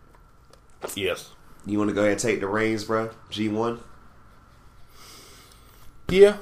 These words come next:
Speaker 1: so, first of all, I mean, the fact that it was a card with seven tag matches and one singles match
Speaker 2: Yes.
Speaker 1: and was still that good is incredible, 'cause W W E could never do that, but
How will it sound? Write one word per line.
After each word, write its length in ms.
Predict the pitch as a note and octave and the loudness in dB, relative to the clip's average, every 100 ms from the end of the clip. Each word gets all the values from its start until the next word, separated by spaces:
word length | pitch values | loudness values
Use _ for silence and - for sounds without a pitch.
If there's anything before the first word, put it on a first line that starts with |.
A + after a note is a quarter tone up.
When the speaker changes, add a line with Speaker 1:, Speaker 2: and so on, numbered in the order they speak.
| - | -10
Speaker 1:
so, 420 | - F#3+ F3 E3 - - - - - - - - - | 2 4 4 2 -4 -10 -10 -6 -6 -4 -8 -10 0
first 240 | G3 F3 | 4 4
of 80 | C#3+ | 6
all, 320 | C3 A#2 B2 | 4 4 2
I 40 | B2+ | -2
mean, 320 | B2+ A#2+ E2 | -4 -6 -6
the 80 | A2 | -6
fact 280 | D3 C#3+ A#2+ | -4 -4 -4
that 120 | A#2 | -6
it 80 | A2+ | -6
was 100 | G#2 | -8
a 140 | G2+ - - | -10 -12 -10
card 380 | - A#2 G#2 F#2 | 0 2 2 -2
with 80 | F2+ - | -12 -16
seven 480 | - - B2 A#2 A2 | -8 2 2 2 -2
tag 320 | A#2+ A#2+ A#2+ | 0 0 0
matches 400 | A#2 B2+ B2 B2 | 2 0 0 -2
and 160 | A2+ A#2 | -2 0
one 180 | B2 | -2
singles 400 | A#2+ C3 C3 C3+ | -2 -2 0 -2
match 340 | C3+ C#3 C#3+ - - | 0 -2 -2 -6 -6
Speaker 2:
Yes. 400 | D#2+ - - - | -4 -4 -10 -4
Speaker 1:
and 120 | A#2+ | 0
was 120 | A#2 | 0
still 240 | - C3+ A#2+ | 4 6 8
that 240 | A#2+ A#2+ | 6 4
good 200 | A#2 B2+ | 6 6
is 140 | B2 A2 | 6 0
incredible, 420 | G#2 B2 B2+ C3 | 0 0 2 -2
'cause 120 | G2+ G2 - | -4 -12 -6
W 240 | G#2 G#2 | -6 -4
W 300 | G#2 G#2 G#2 | -6 -6 -6
E 80 | G#2+ | -8
could 160 | G#2 G2 | -8 -4
never 240 | G#2 G2+ | -4 -4
do 160 | G#2 G#2+ | -4 -2
that, 200 | A2 | -2
but 120 | - | -4